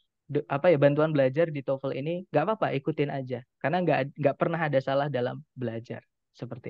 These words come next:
itu. Jadi motivator ya, <laughs> teman-teman.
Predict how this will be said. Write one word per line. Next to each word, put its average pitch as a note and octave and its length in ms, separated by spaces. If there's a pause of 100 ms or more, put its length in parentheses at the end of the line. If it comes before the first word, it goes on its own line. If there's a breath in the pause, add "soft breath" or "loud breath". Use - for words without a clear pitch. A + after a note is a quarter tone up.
(120)
itu. - 120 (3750)
Jadi C3 200
motivator C#3+ 520
ya, B2+ 160
<laughs> B2+ 40
teman-teman. D3+ 640